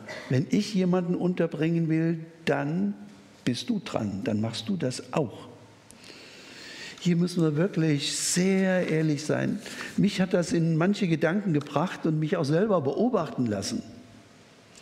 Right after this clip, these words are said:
Nämlich bei der Frage, wie stark sehen wir unser Verhalten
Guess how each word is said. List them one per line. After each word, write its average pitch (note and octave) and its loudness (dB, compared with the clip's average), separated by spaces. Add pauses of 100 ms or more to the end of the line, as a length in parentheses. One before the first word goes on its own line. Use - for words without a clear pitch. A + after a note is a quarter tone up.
(880)
Nämlich F3 4
bei F3+ 4
der E3+ 4
Frage, F3 2 (680)
wie B3 2
stark F#3+ -2 (540)
sehen F#3 2
wir F#3 2 (800)
unser F3 4
Verhalten D#3+ -2